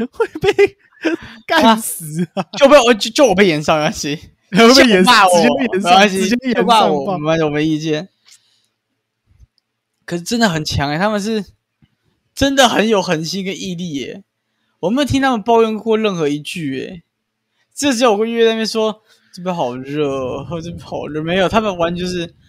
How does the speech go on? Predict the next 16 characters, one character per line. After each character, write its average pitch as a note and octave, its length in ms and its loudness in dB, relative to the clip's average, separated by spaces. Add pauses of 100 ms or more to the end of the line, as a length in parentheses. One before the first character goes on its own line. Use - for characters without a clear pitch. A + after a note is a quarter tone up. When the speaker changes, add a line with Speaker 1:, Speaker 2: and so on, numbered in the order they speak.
(340)
Speaker 2:
，“哎， B3 80 2 (280)
我 F4 80 0
好 F3 220 0
兴 D#4+ 340 -6
奋 C4 220 2
欸， F#3+ 100 -2
我 F3 160 -4
要 A3+ 240 0
赶 G3+ 200 -10
快 G#3+ 140 2
进 A3 300 -4
去。” F#3+ 340 -8 (1900)
真 C#4+ 260 0
的 B3+ 140 6
很 G3 240 2 (160)
猛。 G3 120 2